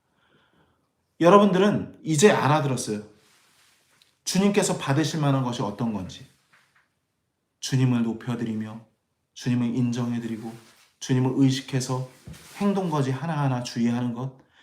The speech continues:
행동뿐만 아니라 내 마음에 주님 앞에 합당한 것이 있는지 없는지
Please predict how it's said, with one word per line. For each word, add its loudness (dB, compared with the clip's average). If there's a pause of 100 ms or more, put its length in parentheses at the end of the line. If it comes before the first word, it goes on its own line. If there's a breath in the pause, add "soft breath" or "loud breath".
(280 soft breath)
행동뿐만 2
아니라 0
내 0
마음에 0
주님 -4
앞에 -6
합당한 -4
것이 -2
있는지 2
없는지 -2